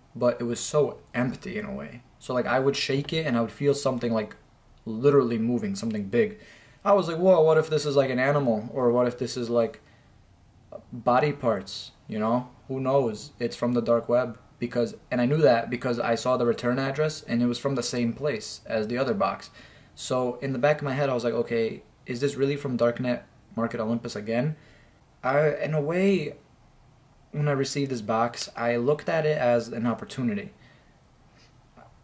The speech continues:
I didn't have to pay for it. I didn't get paid for it.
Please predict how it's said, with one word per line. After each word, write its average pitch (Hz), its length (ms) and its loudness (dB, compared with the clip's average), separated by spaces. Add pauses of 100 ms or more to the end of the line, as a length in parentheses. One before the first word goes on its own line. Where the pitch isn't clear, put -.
(420)
I 127 60 -6
didn't 147 180 0
have 196 120 2
to - 80 -10
pay 143 180 0
for 135 260 -2
it. 139 140 -8 (840)
I 127 100 -2
didn't 151 240 4
get - 160 4
paid 117 180 -2
for 113 240 2
it. 117 140 -6